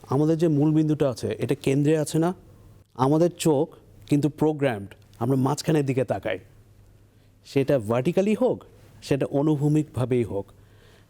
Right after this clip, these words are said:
তাহলে কাকলি যখন ছোট ছিল, কাকলি যখন চকলেটগুলো দেখবে, এটা তার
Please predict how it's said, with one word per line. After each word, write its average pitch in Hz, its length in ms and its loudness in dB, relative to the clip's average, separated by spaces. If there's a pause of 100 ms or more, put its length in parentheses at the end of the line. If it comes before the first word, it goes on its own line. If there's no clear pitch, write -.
তাহলে 151 460 0
কাকলি 165 540 0
যখন 156 240 -2
ছোট - 340 -4
ছিল, 113 400 -2 (840)
কাকলি 170 460 0
যখন 160 640 0 (440)
চকলেটগুলো 156 540 0
দেখবে, 123 420 -2 (420)
এটা 151 380 0 (500)
তার 127 300 -2